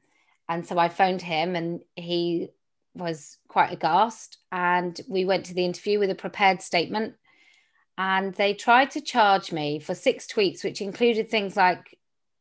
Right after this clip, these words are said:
"Janet Mock is a man," um, that castration, uh, was child abuse. Um, uh, what, uh,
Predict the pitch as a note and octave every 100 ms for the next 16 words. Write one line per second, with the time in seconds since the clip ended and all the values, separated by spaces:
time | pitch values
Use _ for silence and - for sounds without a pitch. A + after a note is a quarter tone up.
0 | _ _ - A3+ G3+ F3+ F#3+ F#3 - E3+
1 | F3 F3 D#3+ D#3 E3 F#3 - _ _ _
2 | _ _ - F3 E3+ E3+ E3+ E3+ E3+ E3+
3 | _ _ - - _ _ _ _ _ -
4 | G3 F#3+ - - - - - A3 - -
5 | G#3 G3 - G3+ F#3 F#3 F#3 F#3 - _
6 | F#3+ F3+ F3 F3+ F3 - G#3+ F3+ E3+ F#3
7 | G3+ G#3+ - - _ _ _ _ _ _
8 | _ _ - F3+ F#3 F#3 F3+ F#3 F#3 F#3
9 | _ _ _ _ _ _ _ _ _ _
10 | _ - F3 E3+ F#3 A3+ G#3 F3+ G#3+ G#3+
11 | G#3